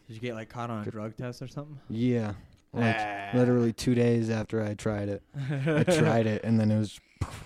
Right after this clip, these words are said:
Speaker 1: They got you on the random?
Speaker 2: Oh, yeah. It, it, it was a rough
Speaker 1: <laughs>
Speaker 2: deal. I was supposed to go to state, like, or no, it was a conference, like, the next day,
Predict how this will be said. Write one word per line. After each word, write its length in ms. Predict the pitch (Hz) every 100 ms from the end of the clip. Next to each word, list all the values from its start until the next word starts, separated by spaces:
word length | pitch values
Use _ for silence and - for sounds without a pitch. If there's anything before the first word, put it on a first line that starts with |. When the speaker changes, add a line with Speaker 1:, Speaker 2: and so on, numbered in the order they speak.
| - -
Speaker 1:
They 100 | 113
got 220 | 117 117
you 60 | 120
on 80 | 110
the 80 | 107
random? 500 | 110 113 120 127 123 _ _
Speaker 2:
Oh, 160 | 120 123
yeah. 260 | 104 - - - -
It, 220 | 117 -
it, 300 | - 117 107
it 40 | 107
was 140 | 107
a 80 | 107
rough 240 | 107 110 -
Speaker 1:
<laughs> 0 |
Speaker 2:
deal. 380 | 110 107 101 - - - -
I 40 | - _ -
was 120 | 101
supposed 440 | - - 135 120
to 40 | -
go 120 | 120
to 80 | 107
state, 600 | - - - - 117 - _ _ _ _
like, 560 | 113 107 104 101 - - -
or 200 | 127 123
no, 340 | 117 131 131 117
it 140 | 123
was 180 | 123 113
a 220 | 117 104 -
conference, 800 | 120 120 120 - 135 135 - - _ _ _ _ -
like, 260 | 113 104 - - - - -
the 200 | 117 110 101
next 360 | 120 120 - 107
day, 360 | 107 117 143